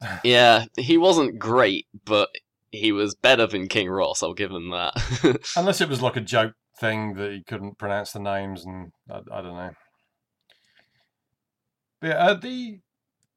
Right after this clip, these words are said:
Speaker 1: <sighs> it, the actual taping, when I was at it, I,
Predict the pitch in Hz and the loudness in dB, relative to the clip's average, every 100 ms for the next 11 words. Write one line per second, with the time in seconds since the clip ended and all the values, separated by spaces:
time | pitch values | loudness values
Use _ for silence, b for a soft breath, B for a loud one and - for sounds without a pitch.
0 | _ _ - - - - - _ _ _ | _ _ -16 -14 -14 -18 -20 _ _ _
1 | 208 202 _ _ _ - B B B _ | -12 -12 _ _ _ -20 B B B _
2 | _ _ _ 180 - - 226 - 156 180 | _ _ _ -2 0 -2 -4 0 2 2
3 | 185 180 147 139 131 127 147 156 139 | 0 -2 0 0 2 2 2 2 2